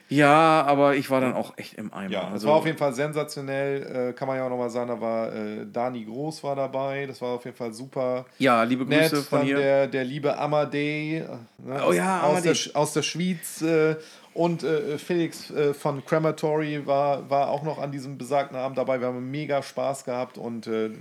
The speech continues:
Speaker 2: ganz liebe Leute und ganz liebe Grüße ja an dieser Stelle.
Speaker 1: Ja, die
Speaker 2: Äh,
Speaker 1: Ficker, da waren da, die,
Speaker 2: ja.
Speaker 1: äh, Sulfur Ion.
Speaker 2: Ja.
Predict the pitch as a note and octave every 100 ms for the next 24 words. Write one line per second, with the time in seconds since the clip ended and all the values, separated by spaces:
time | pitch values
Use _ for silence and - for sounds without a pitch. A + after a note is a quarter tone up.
0 | - B2 C3 - C3+ B2+ A#2+ A#2 A#2+ A#2
1 | A#2 A#2+ - A#2+ A2+ C#3 D#3+ G#2+ G#2 G2
2 | G#2+ G#2+ G#2+ - A2 A#2 C3 - - -
3 | A2 A2 A2 A#2+ E3 E3 D#3 C#3+ C#3+ C#3+
4 | C#3+ C#3 C#3+ D3 D3 B2+ C3 A2+ B2 G#2+
5 | B2+ A#2+ D3+ C#3+ C#3+ C#3 D3 C#3 C#3 D3
6 | - - - G#2+